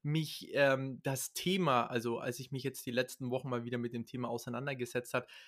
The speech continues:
ähm, wieder so viel gelehrt hat und es einen so tief eigentlich in unser Geldsystem blicken lässt, wo ich gesagt hab: „Ey, Sebi, über das Thema müssen wir unbedingt eine Podcast-Folge aufnehmen.“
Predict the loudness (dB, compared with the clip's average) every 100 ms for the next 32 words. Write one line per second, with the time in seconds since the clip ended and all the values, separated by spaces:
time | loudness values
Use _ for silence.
0 | -14 0 2 2 -2 -2 0 0 0 -2
1 | 0 0 2 8 8 8 6 4 4 -12
2 | -4 2 2 2 0 -4 -10 _ -8 -2
3 | 0 2 0 0 2 4 2 0 _ _
4 | _ _ 0 6 6 6 4 4 4 0
5 | -2 0 4 6 4 2 -2 -2 0 0
6 | 0 2 2 0 -16 -4 2 2 4 6
7 | 8 6 4 6 6 6 0 2 0 -2
8 | _ 2 4 6 4 2 0 4 2 2
9 | 4 4 2 2 2 2 4 6 6 4
10 | 0 -2 2 0 2 -2 2 4 6 4
11 | 4 4 2